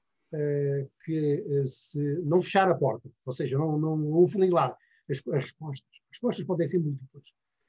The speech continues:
e podem ser de várias entidades. Não tem que ser o Ministério da Educação, é como existe, no fundo, com a rede, com aquilo que existe no, na, na educação pré-escolar. Na educação pré-escolar nós temos três redes, não é? Temos a rede pública, temos a rede solidária e temos a rede privada.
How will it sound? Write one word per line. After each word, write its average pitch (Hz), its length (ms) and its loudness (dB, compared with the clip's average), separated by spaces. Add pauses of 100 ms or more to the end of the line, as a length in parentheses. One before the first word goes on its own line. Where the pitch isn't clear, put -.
(140)
e 160 40 -4
podem 175 280 0
ser 220 160 2
de 160 80 -2
várias 202 300 2
entidades. 139 540 -4 (120)
Não 135 100 -4
tem 139 140 -4
que - 40 -16
ser - 60 -6
o 147 60 -2
Ministério 165 220 -2
da 180 40 2
Educação, 262 500 -4 (320)
é 214 80 0
como 269 180 0
existe, 208 280 -2
no 185 80 2
fundo, 196 320 -4
com 185 160 6
a 143 60 0
rede, 175 220 2
com 160 200 -4
aquilo 175 160 -2
que 170 80 -4
existe 160 260 -4
no, 147 280 -4
na, 139 320 -2
na 139 140 -2
educação 143 280 -6
pré-escolar. 139 380 -10 (480)
Na 123 80 -4
educação 135 260 -4
pré-escolar 156 320 -2
nós 175 120 0
temos 180 180 0
três 226 200 -6
redes, 175 240 0
não 107 120 -12
é? - 20 -20 (140)
Temos 104 180 -14
a 123 40 -8
rede 135 120 -4
pública, 240 380 -4 (320)
temos 131 200 -4
a 127 40 -4
rede 139 180 -4
solidária 185 400 -2
e 226 60 -6
temos 175 200 -4
a 131 60 -2
rede 139 140 -6
privada. 110 340 -8